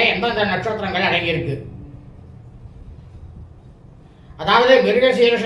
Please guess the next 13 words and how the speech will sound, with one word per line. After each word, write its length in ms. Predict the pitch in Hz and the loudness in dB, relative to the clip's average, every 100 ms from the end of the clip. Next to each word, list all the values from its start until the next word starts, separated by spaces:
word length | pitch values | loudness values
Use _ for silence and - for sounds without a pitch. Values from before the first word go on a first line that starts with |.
| 214 | -6
நட்சத்திரம் 440 | 214 220 214 208 165 | -6 -6 -6 -6 -6
மூன்றாம் 360 | 214 214 214 202 | -6 -2 -2 0
பாதம், 260 | 196 202 170 | 0 -2 -4
நான்காம் 360 | 185 190 185 180 | -4 -2 -2 -2
பாதம், 280 | 151 156 190 - - - - - - - - - - - - - - - - - - - 127 170 | -2 -4 -8 -14 -20 -20 -20 -20 -20 -20 -20 -20 -20 -20 -20 -20 -20 -20 -20 -20 -20 -20 -6 0
ஆருத்ரா 360 | 233 247 247 240 233 | 2 2 2 2 2
நட்சத்திரம், 440 | 214 220 214 135 - - - | -2 -4 -4 -6 -8 -14 -6
திருவாதிரை 580 | 160 233 233 233 226 220 214 | 0 4 4 4 2 0 -2
நட்சத்திரம் 480 | 202 208 202 180 - - - - - _ - - - - - - - _ 117 135 196 | -6 -6 -4 -4 -6 -14 -20 -20 -20 _ -20 -20 -20 -20 -20 -20 -20 _ -14 -6 -6
ஒன்று, 340 | 214 233 240 240 240 - - - _ - - 135 | -2 4 4 4 -2 -14 -20 -20 _ -20 -14 -6
இரண்டு, 380 | 180 196 202 214 220 220 - 156 | -2 0 0 0 0 0 -6 -6
மூன்று, 360 | 202 202 208 214 214 151 | -4 -2 -2 -2 -2 -6
நான்கு 300 | 160 208 208 | -4 -2 0